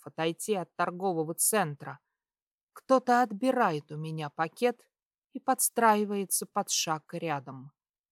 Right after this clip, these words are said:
Один взгляд на обувь мужчины, и ком застревает в горле. Я не сбавляю шага. Впереди светофор.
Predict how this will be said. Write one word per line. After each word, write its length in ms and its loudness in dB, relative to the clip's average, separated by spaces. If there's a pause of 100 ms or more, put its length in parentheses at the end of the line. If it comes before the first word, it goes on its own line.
(140)
Один 420 2
взгляд 680 2
на 240 2
обувь 400 -4
мужчины, 760 -4 (160)
и 100 -6
ком 380 -2
застревает 840 -6
в 140 -12
горле. 560 -10 (680)
Я 180 -2
не 120 -2
сбавляю 560 0
шага. 480 -6 (420)
Впереди 380 -2
светофор. 720 -4